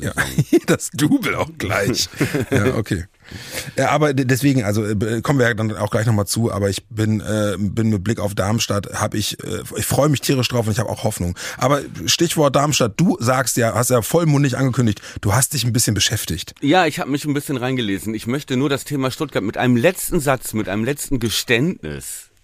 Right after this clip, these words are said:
Speaker 1: Ja, bitte.
Speaker 2: abschließen, nämlich, dass ich bei der letzten Aktion von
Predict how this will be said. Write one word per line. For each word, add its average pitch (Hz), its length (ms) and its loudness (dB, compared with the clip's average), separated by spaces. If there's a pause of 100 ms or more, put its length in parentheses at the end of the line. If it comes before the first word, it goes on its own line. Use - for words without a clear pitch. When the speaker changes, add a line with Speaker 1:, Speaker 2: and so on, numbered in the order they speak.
(120)
Speaker 1:
Ja, 113 140 2
bitte. 90 220 -2 (260)
Speaker 2:
abschließen, 101 720 -2 (420)
nämlich, 113 400 2
dass 113 220 -2
ich 113 240 -12
bei 104 100 -2
der 95 160 0
letzten 104 460 -4
Aktion 98 520 -2
von 87 440 -2